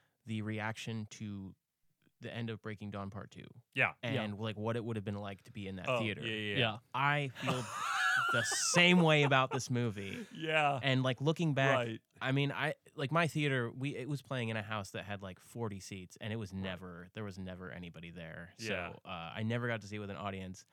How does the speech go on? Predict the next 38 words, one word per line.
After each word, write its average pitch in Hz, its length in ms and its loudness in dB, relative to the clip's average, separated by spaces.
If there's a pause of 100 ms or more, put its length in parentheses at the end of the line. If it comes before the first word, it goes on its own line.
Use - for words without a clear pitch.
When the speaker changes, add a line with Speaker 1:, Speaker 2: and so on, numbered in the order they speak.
(260)
Speaker 1:
I 131 140 -2
would 143 200 -2
love 113 520 0
to - 100 -8
see 104 160 -6
this 98 180 -8
with 101 140 -10
people 95 260 -8
seeing 92 260 -8
it 92 200 -12 (140)
Speaker 2:
Yeah, 95 320 -8 (100)
for 110 80 -12
the 92 60 -12
Speaker 1:
for 113 120 0
the 110 60 -2
first 104 80 -4
Speaker 2:
first, 123 160 -4
Speaker 1:
time 101 300 0
who 101 120 -4
Speaker 2:
yeah. 95 80 -2
Speaker 1:
had 92 140 -6
no 90 200 -4
idea 87 280 -8
what 80 120 -12
it - 60 -16
was. - 300 -14
Speaker 3:
Yeah. 113 180 -10
Speaker 2:
I 175 100 6
mean, 190 180 0
just, - 440 -4 (840)
I 151 160 2
just 254 260 -8
know 175 160 0
my 127 360 0
reaction 117 720 -4
when 107 180 0
I 139 160 10
was 143 300 -2